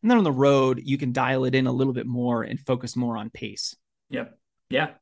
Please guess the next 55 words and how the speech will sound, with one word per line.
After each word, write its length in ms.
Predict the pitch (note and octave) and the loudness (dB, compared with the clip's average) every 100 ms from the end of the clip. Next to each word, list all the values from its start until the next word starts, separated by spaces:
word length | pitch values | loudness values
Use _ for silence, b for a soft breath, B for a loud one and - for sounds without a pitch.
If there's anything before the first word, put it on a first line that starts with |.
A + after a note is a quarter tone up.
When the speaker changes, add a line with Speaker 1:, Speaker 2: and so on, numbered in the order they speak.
| _ | _
Speaker 2:
Yeah. 260 | E3 G3 D3+ | 0 0 2
I 100 | B3+ | 2
like 260 | F#3+ G#3 | 2 0
it. 60 | B2+ | -2
I, 220 | C3 D#3 | 0 0
I, 320 | - D3 D#3 | 0 0 2
uh, 200 | D3+ C#3 B B B B | 2 0 B B B B
I 80 | D#3 | -8
think, 320 | D#3 F#3+ D#3+ | -2 -2 -2
you 100 | D#3+ | -2
know, 160 | D3 C#3 | 2 2
if, 220 | C3+ - | 2 -2
if 200 | D3+ D3 | -6 -4
someone's 380 | - E3+ D#3+ C#3+ | -4 -4 -4 -4
been 160 | C#3+ C3 | -4 0
running 340 | D3+ F3+ E3 | 0 0 0
on 120 | D#3+ | 0
the 100 | D3 | 2
road 380 | C#3 C3 B2+ C3 | 4 6 4 0
and 100 | C3 | -2
they've 180 | B2+ B2 | -4 -2
had 180 | D3 B2 | -2 0
their 140 | B2 | 0
watch 520 | B2+ C3+ B2+ - - - - | 2 2 0 -4 -6 -10 -4
beeping 400 | D#3+ F3 D#3 B2+ | -4 0 0 0
every 260 | B2+ C3+ A#2+ | -4 -4 -4
mile, 420 | B2 A2+ A#2+ C3 | -4 -4 -4 -4
which 260 | B2+ - | -4 -4
could 140 | D4 D4 | -4 -2
be 140 | E4+ | -2
a, 220 | E4 D4+ | -2 2
a 60 | G#3+ | 4
good 220 | G#3+ G#3 | 8 8
indication 640 | G3+ F#3 F3 A#3 C4 D#3 C#3 | 8 6 4 2 2 0 0
for 320 | D3 C#3 B B B B _ | 2 0 B B B B _
road 360 | D3+ D#3 D3+ C#3+ | 4 8 8 6
training, 480 | - C#3 C3 D3+ A3 | -2 -2 -2 -4 -2
or 100 | G#3+ | -2
especially 460 | - E3 - D#3+ | -2 -4 -4 -2
a, 300 | D3+ D3+ D3+ | 0 2 0
a 100 | - | 2
workout, 560 | C#3 C#3 C#3 C#3+ C#3+ C#3+ | 2 2 0 -2 -2 -2
or 80 | C#3+ | -4
maybe 220 | C#3 C#3+ | -4 -2
you're 100 | C#3+ | -2
trying 320 | C#3+ C#3+ C#3+ | -2 -2 0
to, 240 | C#3+ C#3 C#3 | 0 0 -2
maybe 180 | C3+ | -6
you're 100 | D3 | -8
training 340 | C#3+ D#3 D#3 D3 | -4 -4 -4 -6
for 180 | E3 D#3+ | -6 -4
a 60 | |
marathon 500 | D#3+ F3 E3 A#2 A#2+ | -4 -4 -4 -6 -6
and 100 | A#2 | -6
you're, 180 | B2 | -6